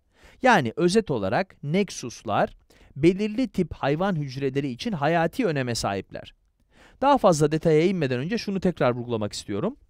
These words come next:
Hücre dış zarı olsun,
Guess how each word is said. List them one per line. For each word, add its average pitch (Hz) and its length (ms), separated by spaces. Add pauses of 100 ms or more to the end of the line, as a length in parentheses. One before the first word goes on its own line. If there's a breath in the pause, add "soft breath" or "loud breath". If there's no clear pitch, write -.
(500 soft breath)
Hücre 196 580
dış 233 220
zarı 139 360
olsun, 147 680